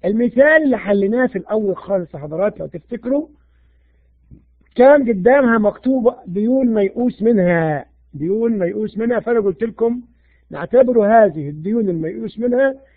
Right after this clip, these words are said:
أنها وصلت إلى درجة الإفلاس أو الإعدام، يعني صاحبها أفلس وتحولت إلى ديون معدومة،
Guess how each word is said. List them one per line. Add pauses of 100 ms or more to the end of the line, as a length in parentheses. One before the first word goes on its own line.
(240)
أنها
وصلت
إلى
درجة
الإفلاس
أو
الإعدام، (760)
يعني
صاحبها
أفلس (440)
وتحولت
إلى
ديون
معدومة،